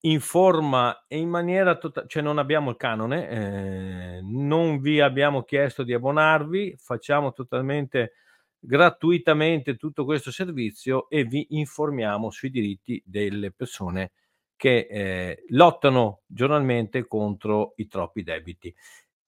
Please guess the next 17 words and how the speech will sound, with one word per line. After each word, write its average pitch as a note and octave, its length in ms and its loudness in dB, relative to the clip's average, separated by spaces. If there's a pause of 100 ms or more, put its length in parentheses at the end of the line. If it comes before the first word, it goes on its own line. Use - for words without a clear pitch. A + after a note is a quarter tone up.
Queste A#2+ 280 2
persone G2+ 640 -2
in C3 100 0
Italia G2+ 460 0
ormai G#2+ 360 -2
hanno G#2+ 460 -4
raggiunto G#2 680 -4
il A#2+ 320 0
ragguardevole A#2+ 840 0
numero A#2 340 2
di G2+ 280 -6 (800)
otto - 540 6 (300)
milioni. E2 440 -4 (720)
Quindi C#3 520 6 (400)
iniziamo E3 440 4
subito F3+ 480 2
con E3 500 6